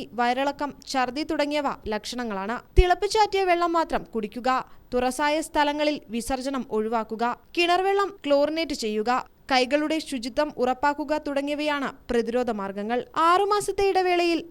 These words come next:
രണ്ട് ഡോസ് വാക്സിൻ എടുത്താലും രോഗത്തെ പ്രതിരോധിക്കാം. അനുബന്ധ രോഗങ്ങളുള്ളവർക്ക് ഗുരുതരമാകാൻ സാധ്യതയുണ്ടെന്നും സ്വയം ചികിത്സ പാടില്ലെന്നും ആരോഗ്യവകുപ്പ്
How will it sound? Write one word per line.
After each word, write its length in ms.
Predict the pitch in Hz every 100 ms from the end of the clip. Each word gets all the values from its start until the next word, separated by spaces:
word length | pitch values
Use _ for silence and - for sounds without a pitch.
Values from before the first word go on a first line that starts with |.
| -
രണ്ട് 220 | 254 262 294
ഡോസ് 260 | 320 311 302
വാക്സിൻ 320 | 285 - 311 285
എടുത്താലും 400 | 285 285 202 240 - 240
രോഗത്തെ 360 | 254 254 262 196 -
പ്രതിരോധിക്കാം. 640 | 208 202 208 196 233 240 - - - - -
അനുബന്ധ 340 | 240 247 269 294
രോഗങ്ങളുള്ളവർക്ക് 840 | 294 277 285 294 285 285 277 277 277 - - 233
ഗുരുതരമാകാൻ 720 | 285 277 320 349 339 330 330 339
സാധ്യതയുണ്ടെന്നും 760 | 277 254 254 320 311 302 294 - -
സ്വയം 260 | - 254 262 277
ചികിത്സ 300 | 311 311 339 320
പാടില്ലെന്നും 500 | 302 294 294 285 262 - 226
ആരോഗ്യവകുപ്പ് 680 | 233 254 254 294 277 277